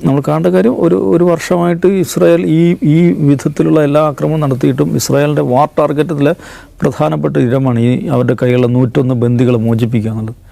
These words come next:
അതിന് അവർക്ക് ഇതുവരെ സാധിച്ചിട്ടില്ല. ആഹ്, ഇ-, ഇൻ-, ഇന്നലെയും സംഭവിക്കുന്ന സ്കൂളിൽ ബോംബിടുകയാണ്. സ്കൂളിൽ ബോംബിട്ടിട്ട് പത്ത് നാൽപത്തെട്ട് കുഞ്ഞുങ്ങൾ കൊല്ലപ്പെടുകയാണ്. ഈ കുഞ്ഞുങ്ങളെ കൊല്ലുക എന്നുള്ളൊരു പരിപാടി അല്ലാതെ അതിലപ്പുറമുള്ള സംഗതികൾ നടക്കുന്നില്ല എന്നൊരു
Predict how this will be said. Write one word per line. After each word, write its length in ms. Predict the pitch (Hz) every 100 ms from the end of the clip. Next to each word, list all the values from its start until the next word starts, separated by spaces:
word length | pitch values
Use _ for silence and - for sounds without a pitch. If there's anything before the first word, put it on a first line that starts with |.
| - - - - - -
അതിന് 200 | 160 175
അവർക്ക് 240 | 160 151
ഇതുവരെ 240 | 151 135 135
സാധിച്ചിട്ടില്ല. 760 | - 117 123 123 127 120 110 - - - - - - - - -
ആഹ്, 320 | - - -
ഇ-, 220 | 143 233
ഇൻ-, 220 | 180 190 208
ഇന്നലെയും 380 | 175 185 170 165
സംഭവിക്കുന്ന 460 | 147 139 143 147
സ്കൂളിൽ 380 | 143 - 151 139
ബോംബിടുകയാണ്. 640 | 113 123 113 113 110 113
സ്കൂളിൽ 360 | 127 - 175 175
ബോംബിട്ടിട്ട് 680 | 165 165 165 175 170 175 185 214 185 175
പത്ത് 220 | 156 170
നാൽപത്തെട്ട് 420 | 160 165 160 160
കുഞ്ഞുങ്ങൾ 360 | 156 147 160 151
കൊല്ലപ്പെടുകയാണ്. 680 | 151 139 131 113 120 107 151
ഈ 120 | 139
കുഞ്ഞുങ്ങളെ 520 | - 139 147 175 180
കൊല്ലുക 380 | 196 175 175 180
എന്നുള്ളൊരു 340 | 170 165 165
പരിപാടി 400 | 165 143 147 151
അല്ലാതെ 360 | 139 127 123 117 - - - - - 180
അതിലപ്പുറമുള്ള 920 | 185 185 170 - 185 175 170 165 180
സംഗതികൾ 500 | - 147 151 151 151
നടക്കുന്നില്ല 560 | 139 135 165 156 156
എന്നൊരു 180 | 160 160